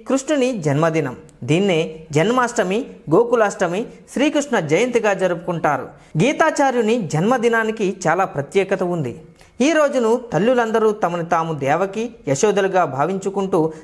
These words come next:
తమ బిడ్డలనే శ్రీకృష్ణుడి ప్రతిరూపాలుగా భావిస్తారు. తమ చిన్నారులను చిన్నారి కృష్ణుడిగా అలంకరిస్తారు. పంచెకట్టి తలపై కొప్పు వేసి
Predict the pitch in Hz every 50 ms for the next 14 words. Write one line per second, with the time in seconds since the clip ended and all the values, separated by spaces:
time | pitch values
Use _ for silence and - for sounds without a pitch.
0 | - - 233 233 214 180 147 135 170 202 208 277 277 277 269 269 262 247 - -
1 | 170 214 226 226 240 - - 233 226 208 226 220 226 156 127 - 208 208 220 214
2 | 220 202 190 185 170 170 208 240 190 185 190 180 180 180 185 - 156 131 113 -
3 | - - - - - _ _ 247 247 220 180 - - 208 247 285 302 294 285 285
4 | 277 262 247 233 240 247 240 - - - - 262 269 302 302 302 294 277 285 247
5 | 233 - - 240 233 226 208 220 196 151 135 135 165 196 - 220 208 190 196 -
6 | - 175 143 123 117 - - - - _ - 202 247 269 285 262 269 247 196 -
7 | - 220 220 226 220 - - 165 165 185 185 202 185 160 - - - 147 143 -
8 | 226 208 196 202 190 196 208 233 226